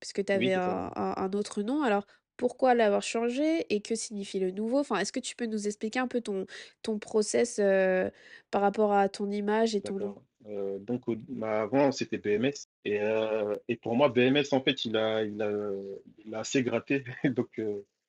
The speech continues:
Speaker 2: pour moi, il y avait un, j'avais un plafond. Je, je ne savais plus quoi faire avec, euh, avec B M S. Donc, le fait aussi déjà dans... Et Temayo, en fait, ça a toujours été, euh, ça,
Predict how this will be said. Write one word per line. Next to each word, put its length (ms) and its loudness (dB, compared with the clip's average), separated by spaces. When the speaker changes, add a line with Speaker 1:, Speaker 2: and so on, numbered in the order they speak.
Speaker 2:
pour 100 0
moi, 140 8
il 40 10
y 20 12
avait 160 6
un, 680 -2
j'avais 200 -2
un 80 -6
plafond. 420 -2
Je, 640 -4
je 60 -12
ne 60 -4
savais 240 -2
plus 160 -6
quoi 140 2
faire 160 0
avec, 180 -4
euh, 420 -8
avec 280 -8
B 40 -6
M 200 -2
S. 280 -10
Donc, 280 -12
le 100 0
fait 180 4
aussi 240 4
déjà 280 6
dans... 680 0
Et 160 2
Temayo, 400 10
en 80 8
fait, 160 2
ça 100 2
a 40 2
toujours 340 2
été, 420 10
euh, 240 8
ça, 180 -4